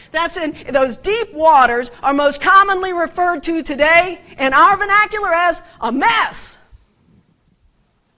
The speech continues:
What a mess! Mess. Me-, it's a noun. It's a description. It, it tells you, you know, person, place, or thing. It can cover all <laughs> sorts of things. Messes can, can, is all-encompassing word.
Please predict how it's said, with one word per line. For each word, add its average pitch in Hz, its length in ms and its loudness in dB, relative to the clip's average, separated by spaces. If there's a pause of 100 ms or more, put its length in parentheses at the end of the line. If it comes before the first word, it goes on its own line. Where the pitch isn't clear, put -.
(340)
What 415 280 2
a 403 40 -8
mess! 427 580 2 (540)
Mess. 403 540 2 (160)
Me-, 359 100 0 (120)
it's 359 160 0
a 370 60 -2
noun. 359 500 2
It's 311 160 -4
a 339 40 -6
description. 339 720 -4
It, 285 180 0
it 311 180 -8
tells 392 360 -4
you, 320 80 -6
you 277 100 -8
know, 262 100 -4
person, 370 280 -6
place, 381 260 -2
or 370 60 -6
thing. 415 340 -6
It 302 100 -8
can 330 140 -8
cover 370 240 -4
all 349 240 4
<laughs> - 0 -
sorts - 320 -2
of 480 100 -2
things. 294 360 -4
Messes 370 440 -4
can, 339 260 -4
can, 320 360 -8
is 294 200 -8
all-encompassing 359 1000 0
word. 269 480 -2